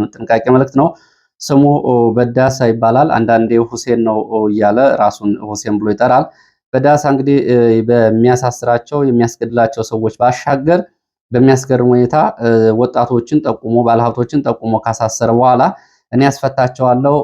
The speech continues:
ከመከላከያ ጋር ከጸጥታ ሰዎች ጋር እግባባለሁ» በሚል በመቶ ሺዎች የሚቆጠር ገንዘብ እየተቀበለ ነው። አሁን፣ እ፣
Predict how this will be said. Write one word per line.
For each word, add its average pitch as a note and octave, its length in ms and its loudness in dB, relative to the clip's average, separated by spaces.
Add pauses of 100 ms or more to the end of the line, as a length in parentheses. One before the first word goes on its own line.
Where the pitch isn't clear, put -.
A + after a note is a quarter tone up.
ከመከላከያ B2 680 0
ጋር C3 220 0
ከጸጥታ B2+ 440 -6
ሰዎች A#2 380 -2
ጋር A#2 220 2
እግባባለሁ» A2+ 720 0
በሚል C3+ 360 4 (420)
በመቶ C3 320 2
ሺዎች B2+ 300 0
የሚቆጠር A#2 560 -2
ገንዘብ A2+ 400 0 (160)
እየተቀበለ A2+ 800 -2
ነው። G2+ 160 2 (120)
አሁን፣ G#2+ 260 0 (100)
እ፣ G2+ 140 -2